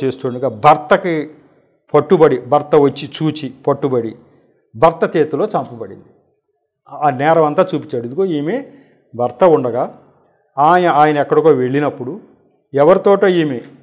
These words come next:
ఆ వ్యభిచారం చేస్తూ ఉండగా భర్త వచ్చి చూచి భర్త చంపటం,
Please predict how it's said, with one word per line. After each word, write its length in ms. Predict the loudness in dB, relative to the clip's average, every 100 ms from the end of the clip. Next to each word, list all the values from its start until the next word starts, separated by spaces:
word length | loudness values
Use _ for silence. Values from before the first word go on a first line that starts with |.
| _ _ _ _ -2
ఆ 160 | 2
వ్యభిచారం 600 | 2 0 -2 0 0 0 -6
చేస్తూ 240 | -10 -8
ఉండగా 260 | -10 -8 -10
భర్త 380 | 0 0 2 2
వచ్చి 300 | 2 0 -4 -10
చూచి 280 | -10 -10 -10
భర్త 460 | -2 -2 -2 -10 -8
చంపటం, 360 | -8 -6 -6